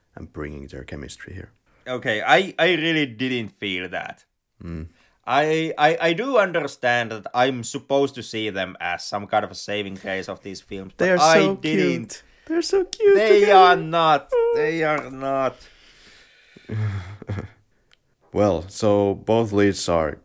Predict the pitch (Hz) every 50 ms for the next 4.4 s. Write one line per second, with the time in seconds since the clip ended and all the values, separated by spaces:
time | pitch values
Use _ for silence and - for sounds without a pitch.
0 | _ _ _ _ _ _ - 101 98 95 92 - - 80 80 80 78 78 78 -
1 | 78 71 69 - _ - 78 71 69 71 73 - - 95 104 113 117 98 90 87
2 | 87 85 82 85 80 78 76 73 - - 67 64 65 - - - _ _ _ _
3 | - - - 76 67 - - - - - - - - - - _ _ - 71 71
4 | - - - 73 92 110 107 92